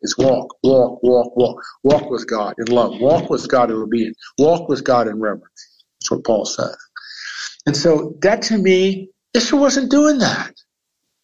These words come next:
They looked at the ark as a talisman, a magic, a therapeutic thing. That's not how God wants us to look at him. So there are the three things I would say. It's, it's a call upon us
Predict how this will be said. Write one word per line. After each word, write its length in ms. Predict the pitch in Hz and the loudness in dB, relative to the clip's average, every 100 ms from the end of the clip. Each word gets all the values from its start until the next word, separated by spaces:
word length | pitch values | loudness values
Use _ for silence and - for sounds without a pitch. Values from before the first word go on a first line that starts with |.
| _ _ _ _ _ - | _ _ _ _ _ 0
They 120 | 240 | 2
looked 300 | 214 247 254 | 4 2 0
at 120 | 262 | -2
the 140 | 262 208 | 0 2
ark 260 | 190 190 | 2 0
as 100 | 196 | -4
a 100 | 233 | -4
talisman, 720 | - 262 311 269 - 165 135 | -2 0 2 0 -2 -4 -2
a 40 | 151 | -2
magic, 580 | 190 262 320 320 - | 0 2 0 -2 -4
a 40 | 165 | -2
therapeutic 880 | - 294 320 269 - 220 185 139 - | 2 4 4 2 2 4 4 0 -2
thing. 320 | 127 104 101 _ _ _ _ _ - | -4 -4 -8 _ _ _ _ _ -8
That's 180 | - 403 | -4 0
not 120 | 311 | 2
how 200 | 220 131 | 2 2
God 300 | 123 110 104 | 0 0 -2
wants 260 | 104 101 | -8 -6
us 140 | - - | -6 -8
to 80 | 104 | -8
look 180 | 101 | -8
at 80 | 104 | -10
him. 400 | 98 101 123 262 - - _ _ _ _ _ _ _ _ _ _ _ _ - - | -10 -6 -4 -4 -8 -14 _ _ _ _ _ _ _ _ _ _ _ _ -20 -4
So 160 | - 156 | -2 2
there 140 | 196 | 2
are 40 | |
the 140 | 175 143 | 2 -2
three 260 | - 143 | -2 -2
things 240 | 135 123 110 | -2 -4 -4
I 120 | - | -6
would 180 | - - | -6 -10
say. 160 | - - _ _ _ _ _ _ - | -12 -12 _ _ _ _ _ _ -4
It's, 460 | 110 120 160 151 | 0 0 0 0
it's 160 | 233 - | 0 0
a 100 | 208 | 0
call 300 | - 254 339 | 4 4 4
upon 320 | 320 190 147 | 2 0 0
us 400 | 131 156 - - | 0 -2 -6 -10